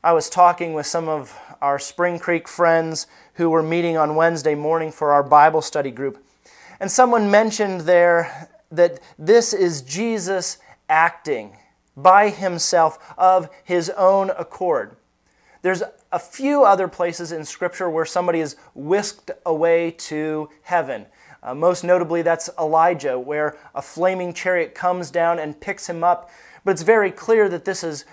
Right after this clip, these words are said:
God acting to take Elijah up. But in this case, Jesus is acting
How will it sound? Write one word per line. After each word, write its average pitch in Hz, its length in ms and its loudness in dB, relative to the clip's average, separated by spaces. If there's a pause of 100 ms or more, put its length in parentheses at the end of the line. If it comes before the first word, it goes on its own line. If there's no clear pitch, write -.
(240)
God 180 500 6
acting 165 500 0
to 156 120 -14
take 170 460 -6 (200)
Elijah 151 640 0
up. - 380 -4 (440)
But 190 160 2
in 214 200 0
this 254 240 0
case, 190 340 -8
Jesus 233 580 -8
is 180 220 -12
acting 180 580 -4